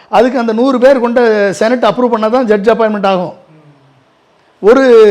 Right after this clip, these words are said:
அஃபீஷியல் தப்பு பண்றாங்க, கவர்மெண்ட் அஃபீஷியல் தப்பு நடக்குதுன்னா அதை விசாரிக்கக்கூடிய பொறுப்பு செனட்டுக்கு இருக்கு.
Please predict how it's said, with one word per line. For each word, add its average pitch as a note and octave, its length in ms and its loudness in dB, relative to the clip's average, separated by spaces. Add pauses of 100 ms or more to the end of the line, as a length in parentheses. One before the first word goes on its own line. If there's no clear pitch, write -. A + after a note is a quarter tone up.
(160)
அஃபீஷியல் B3+ 460 0
தப்பு G#3+ 240 -4
பண்றாங்க, G3 560 -4 (340)
கவர்மெண்ட் C4 340 2
அஃபீஷியல் A3 320 -4
தப்பு G#3 220 -4
நடக்குதுன்னா A3+ 360 -2
அதை B3 260 2
விசாரிக்கக்கூடிய B3 580 0
பொறுப்பு C4+ 580 0
செனட்டுக்கு A#3+ 340 -2
இருக்கு. F3+ 420 -10